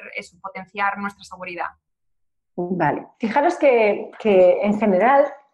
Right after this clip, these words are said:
Speaker 2: eh, y esto es, es un, es un dato que he observado con mis clientes,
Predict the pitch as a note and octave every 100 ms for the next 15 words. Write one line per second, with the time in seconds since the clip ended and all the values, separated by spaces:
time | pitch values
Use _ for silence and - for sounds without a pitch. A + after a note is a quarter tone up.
0 | - G3 F#3+ E3+ D#3+ D#3+ - G#3+ A#3 C4+
1 | C4+ - F#3+ - A#3+ G#3 A3+ G3+ F#3+ G#3
2 | A3 A#3 G#3 F#3+ - G3 F#3 F#3+ E3+ F3
3 | E3+ E3 D#3+ D3 C#3 - F#3 E3 D3+ D3+
4 | D#3 F#3+ F#3 F#3 B3+